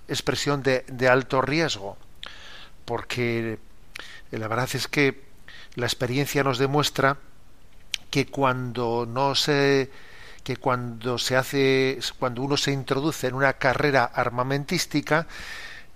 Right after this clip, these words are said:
eso, mm, no disminuye la posibilidad de la guerra, sino que la aumenta.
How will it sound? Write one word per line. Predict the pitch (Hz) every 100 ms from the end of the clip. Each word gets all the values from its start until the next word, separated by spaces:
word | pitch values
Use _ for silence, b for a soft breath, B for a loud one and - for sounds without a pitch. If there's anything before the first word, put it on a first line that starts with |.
| - -
eso, | 147 139 147 151 147 226
mm, | 139 127 123 117 120 127 143 -
no | 143 151
disminuye | 147 123 131 170 202 135
la | 120
posibilidad | 127 - 127 123 123
de | 120
la | 113
guerra, | 113 123 117 107
sino | 101 127 123
que | 123
la | 110
aumenta. | 117 123 104 - 90